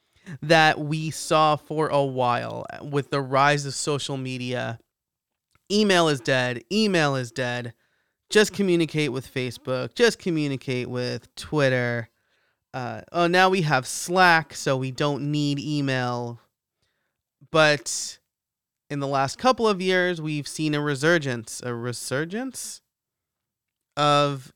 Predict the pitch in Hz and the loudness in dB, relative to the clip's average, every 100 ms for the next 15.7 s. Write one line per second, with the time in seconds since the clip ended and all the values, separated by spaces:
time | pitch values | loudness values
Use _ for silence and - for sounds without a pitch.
0 | - 226 170 120 113 - - 131 165 160 | -6 -4 -2 -4 -8 -12 -10 -8 -8 -6
1 | 151 143 139 139 131 131 131 131 185 185 | -4 -2 0 0 0 -2 -6 -6 -4 0
2 | 135 160 175 - 156 139 131 - _ _ | 0 2 0 -2 -4 -4 -6 -12 _ _
3 | _ _ _ _ _ _ - 175 202 175 | _ _ _ _ _ _ 0 4 6 6
4 | 247 190 127 139 143 - 151 131 - 156 | 4 2 0 0 0 0 -2 -2 -6 -4
5 | 135 127 135 147 175 180 156 143 _ _ | -4 -6 -4 0 0 0 -2 -4 _ _
6 | _ 170 202 160 143 135 143 143 143 151 | _ 2 2 2 0 -2 0 2 2 2
7 | 147 139 135 139 131 143 156 160 139 135 | 2 -2 -2 0 2 0 0 -6 -4 -2
8 | 131 135 139 147 - 143 127 - _ 151 | 0 0 0 -2 -2 -2 -2 -6 _ -2
9 | 208 139 139 190 _ _ _ _ _ _ | 0 0 -2 -6 _ _ _ _ _ _
10 | _ _ _ _ _ - 143 135 160 151 | _ _ _ _ _ -4 -4 0 2 4
11 | 147 - 139 170 226 156 135 135 127 120 | 2 0 -2 -2 0 -4 -4 -4 -4 -4
12 | 117 113 - - 135 135 131 - _ _ | -6 -10 -14 -8 -6 -6 -8 -14 _ _
13 | 143 139 135 127 - - 190 180 165 160 | -4 -2 -4 -10 -16 -10 -8 -4 -2 -2
14 | - 160 151 180 226 - 143 - 143 135 | 0 0 2 0 -2 -4 -4 -4 -2 -2
15 | 127 127 131 - - - | -2 -2 -4 -6 -12 -16